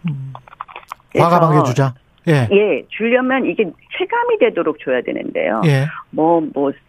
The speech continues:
Speaker 2: 그, 이제 요새는 지자체도 많이 주잖아요. 그래서
Speaker 1: 예.
Speaker 2: 뭐, 기저귀값 얼마, 뭐, 얼마 <laughs> 이렇게 받아서
Speaker 1: 그렇죠.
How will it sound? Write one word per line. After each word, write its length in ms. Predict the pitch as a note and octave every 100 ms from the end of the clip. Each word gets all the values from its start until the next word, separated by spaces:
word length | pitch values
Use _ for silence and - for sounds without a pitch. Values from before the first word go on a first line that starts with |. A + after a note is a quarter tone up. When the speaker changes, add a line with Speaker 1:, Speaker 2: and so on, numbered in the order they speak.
| - -
Speaker 2:
그, 180 | C#3+ D3 -
이제 160 | D3+ C#3+
요새는 300 | C3+ F3+ F#3
지자체도 500 | - - G3 - -
많이 240 | - D3 D#3+
주잖아요. 600 | - C#3 A#2+ - - -
그래서 280 | E3 C#3+ D3
Speaker 1:
예. 20 |
Speaker 2:
뭐, 160 | G3+ G#3+
기저귀값 560 | - C4+ E3+ - C3 C3
얼마, 340 | A#2+ - -
뭐, 300 | C#3 C#3+ C#3+
얼마 200 | D3 F#3+
<laughs> 160 | - D#3
이렇게 360 | D3+ E3+ - -
받아서 360 | - - A#2+
Speaker 1:
그렇죠. 460 | F3 D3 - C3+